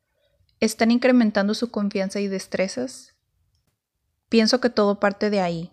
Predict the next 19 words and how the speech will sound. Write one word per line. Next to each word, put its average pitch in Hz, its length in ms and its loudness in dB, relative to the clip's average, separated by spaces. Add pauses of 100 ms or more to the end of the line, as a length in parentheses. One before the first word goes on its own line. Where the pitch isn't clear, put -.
(120)
El 190 140 -2
niño 208 260 2
que 220 80 -4
tenga 190 320 -4
la 202 120 -4
confianza 185 920 -8 (840)
tiene 185 320 -4
esa 202 240 -4
seguridad 185 680 -2
de 196 120 -2
lanzarse 180 840 -4
a 180 60 -4
nuevos 175 360 -6
retos, - 440 -8
tiene 185 240 -6
esa 196 160 -8
seguridad 180 640 -6
de 180 120 -4
explorar, 175 760 -6